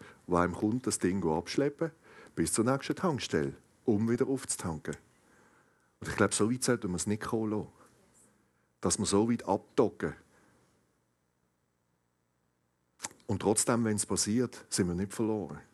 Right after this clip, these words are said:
Gott ist immer da. Er ist immer da, wo zuerst kommt und sagt, „Komm, nimm meine Hand,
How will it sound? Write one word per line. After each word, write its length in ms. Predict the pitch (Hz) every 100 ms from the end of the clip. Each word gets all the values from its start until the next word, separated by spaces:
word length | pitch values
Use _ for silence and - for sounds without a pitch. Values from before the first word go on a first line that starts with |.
| - - -
Gott 220 | - 92 104
ist 160 | - -
immer 240 | 107 113
da. 200 | 107 92 - _ _ -
Er 140 | 90
ist 100 | 92
immer 220 | 104 120 120
da, 260 | 110 117
wo 80 | 120
zuerst 380 | - 104 110 -
kommt 240 | 101 107
und 100 | 107
sagt, 320 | 113 98 - - _ - - - -
„Komm, 220 | 107 107 - _ _ _ _ _ _ _ _ _ _
nimm 160 | 101 95
meine 160 | 95 85
Hand, 260 | 87 87